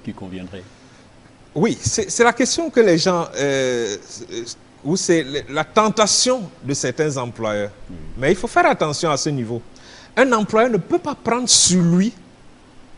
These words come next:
Speaker 2: de mettre un salarié en quarantaine.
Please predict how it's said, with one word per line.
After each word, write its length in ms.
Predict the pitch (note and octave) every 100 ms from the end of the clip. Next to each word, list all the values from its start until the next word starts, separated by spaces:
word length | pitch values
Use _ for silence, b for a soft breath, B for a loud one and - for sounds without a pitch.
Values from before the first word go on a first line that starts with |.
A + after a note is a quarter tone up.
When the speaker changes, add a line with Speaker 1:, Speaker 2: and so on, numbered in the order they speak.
| - - - - - - - - A#2+
Speaker 2:
de 120 | A#2 D3+
mettre 480 | E3 B3 D4 -
un 120 | E3+ E3+
salarié 540 | - C#3 B2 B2+ C#3+
en 120 | A#2+
quarantaine. 500 | - G#2+ G2+ - G2+